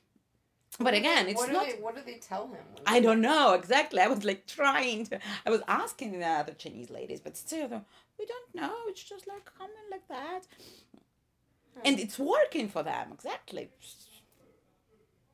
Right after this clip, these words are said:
Speaker 1: I need to study that. I need to make a research on that, actually.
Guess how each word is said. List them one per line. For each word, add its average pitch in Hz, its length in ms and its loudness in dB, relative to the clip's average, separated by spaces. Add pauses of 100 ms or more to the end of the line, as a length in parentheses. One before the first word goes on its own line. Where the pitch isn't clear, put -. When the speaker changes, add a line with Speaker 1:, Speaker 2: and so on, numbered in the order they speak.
(260)
Speaker 1:
I 226 80 -2
need 359 160 -8
to 240 100 -10
study 196 380 2
that. - 400 -6
I 202 40 -4
need 202 140 -6
to - 80 -20
make 202 160 -6
a 170 80 -4
research 262 540 0
on 160 140 -2
that, 120 240 -6
actually. - 500 -14